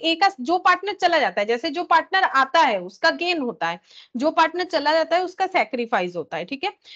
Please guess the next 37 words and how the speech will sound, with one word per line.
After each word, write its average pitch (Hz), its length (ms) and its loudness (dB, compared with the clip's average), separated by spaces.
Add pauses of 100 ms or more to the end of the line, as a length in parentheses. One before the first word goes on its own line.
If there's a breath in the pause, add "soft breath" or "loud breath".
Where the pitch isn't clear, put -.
(140)
तो 302 120 0
ए 302 200 0
का 349 180 4
सैक्रिफाइस 349 680 0
है 330 60 0
कितना, 240 320 -4 (100)
फ़ाइव 302 240 4
बाई 330 180 2
टेन, 285 220 -10
ठीक 320 180 -6
है। 302 120 -6 (320 soft breath)
अच्छा, 220 280 -2
बी 269 300 2
का 359 160 4
पहले 330 320 2
थ्री 320 260 -4
बाई 339 220 2
टेन 339 260 -4
था, 370 160 2
अभी 330 300 0
टू 320 220 -4
बाई 311 220 2
थ्री 208 280 -10
है, 180 100 -4
चेक 311 280 -4
करते 330 300 -2
हैं। 330 160 -6 (600)
यहाँ 254 240 2
पर 294 100 0
हो 285 80 -4
गया 294 160 -2 (120)
थर्टी, 294 500 -6 (440)
नाइन 254 460 2
माइनस 285 540 -2
टेन 190 240 -2
मतलब 233 340 -6
ट्वेंटी, 277 540 -2